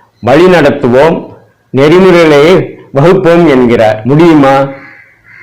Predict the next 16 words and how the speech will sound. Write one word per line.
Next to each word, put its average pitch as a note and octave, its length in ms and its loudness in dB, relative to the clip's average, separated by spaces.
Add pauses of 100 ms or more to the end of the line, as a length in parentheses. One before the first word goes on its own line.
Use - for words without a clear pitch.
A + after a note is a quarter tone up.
(120)
அதாவது, E3 420 2
இவர்கள் D3+ 520 0
ஒரு D#3 300 0
மதத்தில் G3 540 2
உள்ள F#3+ 400 2
மூட E3 300 0
நம்பிக்கையை, D3+ 680 0
அதாவது D3+ 440 0
குறிப்பாக D#3 460 2
இந்து E3 300 2
மதத்தில் F#3+ 380 0
உள்ள F3+ 260 2
மூட E3+ 280 2
நம்பிக்கையை D#3+ 460 0
மட்டும்தான் D#3 580 0
எதிர்க்கிறார்கள். D3 840 0